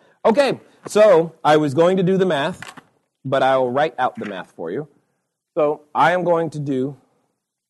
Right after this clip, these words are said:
twelve hundred, 'cause that's what we wanna receive. All I'm going to do is divide by the interest rate, and that's going to tell us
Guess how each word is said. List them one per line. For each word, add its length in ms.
twelve 280
hundred, 440
'cause 140
that's 180
what 160
we 80
wanna 240
receive. 600
All 300
I'm 160
going 240
to 60
do 360
is 160
divide 460
by 220
the 200
interest 400
rate, 240
and 100
that's 180
going 240
to 140
tell 340
us 260